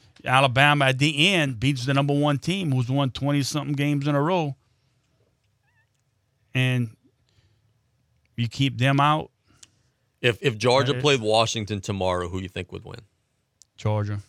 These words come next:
Speaker 2: And why isn't Georgia in the top four?
Speaker 1: Yeah.
Speaker 2: We've already said going undefeated doesn't matter. It, it doesn't hold any weight. So why isn't Georgia in the top four?
Speaker 1: Because the committee is gonna use it to fit where they're gonna,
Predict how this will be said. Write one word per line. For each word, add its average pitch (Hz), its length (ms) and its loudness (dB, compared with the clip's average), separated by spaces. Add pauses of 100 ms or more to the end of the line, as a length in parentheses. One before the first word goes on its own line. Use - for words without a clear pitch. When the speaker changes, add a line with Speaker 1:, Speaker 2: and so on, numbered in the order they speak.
(720)
Speaker 2:
And 90 100 -18
why 95 160 -4
isn't 92 180 -8
Georgia 92 300 -4
in 87 80 -14
the 87 60 -18
top 95 320 -14
four? - 160 -20
Speaker 1:
Yeah. 143 200 0 (960)
Speaker 2:
We've 101 160 -4
already 110 300 2
said 117 280 0
going 101 260 -2
undefeated 98 440 -6
doesn't 95 240 -2
matter. 98 420 0 (280)
It, 101 180 -4
it 107 120 -10
doesn't 98 260 -2
hold 101 260 -2
any 90 140 -6
weight. 101 360 -2
So - 120 -12
why 92 180 -6
isn't 95 180 -10
Georgia 95 280 -6
in 92 80 -12
the 92 80 -16
top 92 300 -6
four? - 240 -16 (340)
Speaker 1:
Because 120 400 -4 (120)
the 113 120 -8
committee 120 380 -2
is 110 120 -4
gonna 123 160 -2
use 120 360 0
it 131 120 -8
to 113 80 -4
fit 139 400 -4
where 123 440 0 (520)
they're 117 180 -2
gonna, 120 340 -4